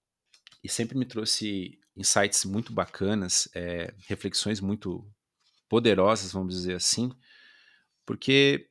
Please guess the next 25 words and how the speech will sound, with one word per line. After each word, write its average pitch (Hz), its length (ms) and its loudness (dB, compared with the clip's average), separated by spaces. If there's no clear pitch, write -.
ele 127 180 -2
nos 143 220 2
ensina 139 880 4
a 127 100 4
nunca 170 240 -2
parar 113 540 4
na 107 140 2
busca 107 340 0
do 104 80 0
nosso 101 240 -2
objetivo. 92 680 -6
E - 60 -4
sempre 170 260 2
persistir, 160 800 0
mas 123 140 0
sempre 180 200 0
persistir 143 800 0
e 123 60 -6
também 135 260 2
discernir, 139 540 2
né? 110 320 -2
É, 101 680 0
que 127 300 -2
nem 156 200 2
sempre 131 760 4